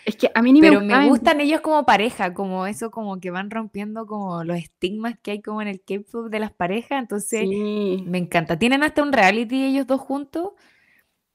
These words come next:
Speaker 2: y eso, eso serían como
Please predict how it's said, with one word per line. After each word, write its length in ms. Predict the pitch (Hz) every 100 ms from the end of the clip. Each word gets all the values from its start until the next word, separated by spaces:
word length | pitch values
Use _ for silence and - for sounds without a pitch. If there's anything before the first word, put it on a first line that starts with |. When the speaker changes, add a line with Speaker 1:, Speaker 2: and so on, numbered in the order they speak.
| _ -
Speaker 2:
y 720 | 190 190 190 190 185 185 -
eso, 400 | 170 175 - 151 _ _ -
eso 240 | 190 226
serían 420 | 220 208 208 220
como 540 | 220 202 196 180 175